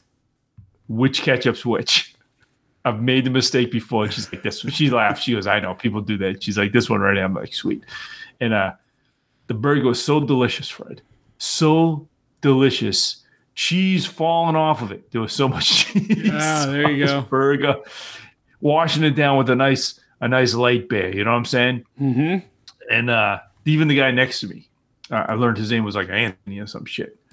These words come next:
Speaker 1: He was, uh, commenting on the burger. He's like, "Hey, <laughs> what kind of burger is it? What is that? What kind of burger is that?"
Speaker 2: <laughs>
Speaker 1: I'm like, "This,
Speaker 2: What's
Speaker 1: my
Speaker 2: that?
Speaker 1: friend,
Speaker 2: What's that over there?
Speaker 1: this,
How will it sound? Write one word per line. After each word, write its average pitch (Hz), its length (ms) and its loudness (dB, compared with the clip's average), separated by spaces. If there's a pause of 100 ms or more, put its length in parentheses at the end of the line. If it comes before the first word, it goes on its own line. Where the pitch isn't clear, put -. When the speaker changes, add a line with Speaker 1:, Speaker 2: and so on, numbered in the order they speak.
(360)
Speaker 1:
He 123 120 0
was, 107 200 2
uh, 92 220 -4 (100)
commenting 104 500 0
on 101 100 -2
the 92 60 -10
burger. 95 300 -4
He's 98 140 -10
like, 117 100 -2
"Hey, 143 360 2 (220)
<laughs> - 220 -20
what - 380 -4
kind 208 240 -2
of 131 40 -4
burger 139 300 0
is 120 140 -6
it? 120 100 -10 (180)
What 202 200 0
is 185 180 0
that? - 220 -4 (160)
What - 120 -4
kind - 100 -4 (100)
of - 120 0
burger - 240 0
is - 140 -6
that?" - 220 -10 (100)
Speaker 2:
<laughs> - 540 -4
Speaker 1:
I'm 113 140 -4
like, 107 200 -4
"This, 170 160 2
Speaker 2:
What's - 100 -2
Speaker 1:
my 196 60 4 (100)
Speaker 2:
that? 127 80 -4
Speaker 1:
friend, 107 220 2
Speaker 2:
What's 110 120 -4
that 190 160 2
over 143 200 0
there? 127 160 -16 (120)
Speaker 1:
this, - 340 0